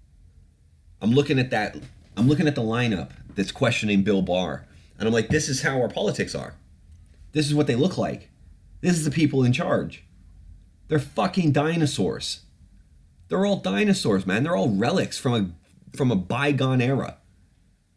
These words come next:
These are not people who are relatable, who understand the current society we live in. They're isolated from that.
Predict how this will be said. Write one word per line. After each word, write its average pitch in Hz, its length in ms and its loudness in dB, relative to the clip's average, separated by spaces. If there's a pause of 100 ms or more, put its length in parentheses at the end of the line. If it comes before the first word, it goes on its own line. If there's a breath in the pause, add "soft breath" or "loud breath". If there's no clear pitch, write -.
(1200)
These 180 140 2
are 208 40 6
not 139 180 2
people 113 260 2
who 104 140 2
are 98 80 4
relatable, 98 580 2
who 110 80 2
understand 101 460 0
the 95 40 0
current 104 480 -2 (1080)
society 104 760 0
we 98 180 4
live 95 240 2
in. 190 260 2 (400)
They're 175 160 2
isolated 180 580 0
from 123 260 -2
that. 90 540 -4